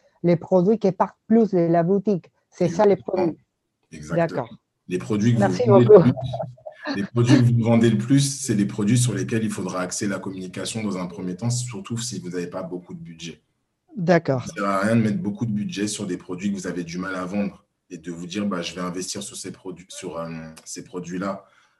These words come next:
Speaker 2: euh, en communication pour les vendre, alors que vous en avez d'autres qui fonctionnent très bien. Sans communication, bah, il faut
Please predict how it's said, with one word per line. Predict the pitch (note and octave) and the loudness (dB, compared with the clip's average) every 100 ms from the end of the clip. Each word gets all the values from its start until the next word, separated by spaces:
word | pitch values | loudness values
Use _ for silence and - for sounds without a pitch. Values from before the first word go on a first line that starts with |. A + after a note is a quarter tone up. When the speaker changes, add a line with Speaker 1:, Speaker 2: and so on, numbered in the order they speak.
| _ | _
Speaker 2:
euh, | E2 D#2+ D#2+ | -12 -10 -10
en | E2 | -12
communication | F2+ F2 F2+ F#2 F#2 A2+ G#2 | -12 -10 -8 -8 -6 -6 -6
pour | F#2+ | -6
les | F#2 F2 | -6 -6
vendre, | G2+ G2+ E2+ - | -4 -4 -6 -12
alors | D#2+ D#2+ | -14 -14
que | - | -14
vous | D#2 E2 | -14 -10
en | E2 | -10
avez | E2 E2 | -10 -8
d'autres | G2+ G2+ | -8 -8
qui | - | -14
fonctionnent | - - F2 E2+ | -16 -14 -14 -12
très | - F2+ | -10 -8
bien. | F2+ F#2 - _ | -8 -10 -14 _
Sans | - - F#2 | -16 -12 -10
communication, | F#2+ F#2 F2+ F2 E2+ - G#2+ | -6 -6 -6 -8 -8 -8 -6
bah, | F2 E2 | -6 -8
il | |
faut | D#2+ F2 - | -10 -14 -16